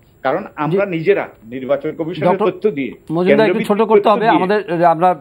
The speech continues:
Speaker 2: ডক্টর জাফরুল্লাহর কাছে একটু আসবো, সময়
Speaker 1: এ-,
Speaker 2: কম।
Speaker 1: এ-, আমি শেষ করছি।
Speaker 2: জি।
Speaker 1: কেন্দ্রভিত্তিক তথ্য দিয়ে দেখিয়েছি দুইশো তেরোটা, তেরোটা সেন্টারে শতভাগ বুক, এইরকম, এ-, এগুলো বানোয়াট তথ্য। তো এগুলো, আহ, চরমভাবে বিতর্কিত নির্বাচন হয়েছে এবং এতে, এতে ক্ষমতাসীন দল তাদের দায় এড়াতে পারে না,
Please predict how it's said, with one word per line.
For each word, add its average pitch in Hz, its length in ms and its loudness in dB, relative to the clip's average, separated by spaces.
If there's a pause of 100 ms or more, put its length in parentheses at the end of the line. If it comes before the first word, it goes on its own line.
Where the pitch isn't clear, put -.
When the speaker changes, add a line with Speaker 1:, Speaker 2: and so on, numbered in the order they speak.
(120)
Speaker 2:
ডক্টর 156 220 -2
জাফরুল্লাহর 190 440 2
কাছে 185 120 -2
একটু 170 140 0
আসবো, 160 260 0 (440)
সময় 208 200 4
Speaker 1:
এ-, - 40 2
Speaker 2:
কম। 214 140 2
Speaker 1:
এ-, 226 240 -2
আমি 226 100 -6
শেষ 233 260 -2
করছি। 202 220 -6
Speaker 2:
জি। 127 180 -2 (140)
Speaker 1:
কেন্দ্রভিত্তিক 190 540 -4
তথ্য 269 240 -2
দিয়ে 233 180 -8
দেখিয়েছি 220 420 -6
দুইশো 202 500 -2
তেরোটা, 190 360 0 (340)
তেরোটা 170 340 -4
সেন্টারে 185 540 -4
শতভাগ 170 380 -4
বুক, 208 180 -2
এইরকম, 233 420 0 (340)
এ-, 147 280 -4
এগুলো 240 260 -2
বানোয়াট 208 440 -4
তথ্য। 190 200 -4 (500)
তো 143 60 -4 (180)
এগুলো, 226 320 -4
আহ, 160 260 -6 (120)
চরমভাবে 190 480 0
বিতর্কিত 143 460 -6
নির্বাচন 135 480 -4
হয়েছে 208 300 0
এবং 240 280 -2
এতে, 226 240 -2
এতে 220 160 -4
ক্ষমতাসীন 185 520 -4
দল 175 140 2
তাদের 160 500 -6
দায় 143 220 0
এড়াতে 131 220 -4
পারে 117 240 -8
না, - 80 -18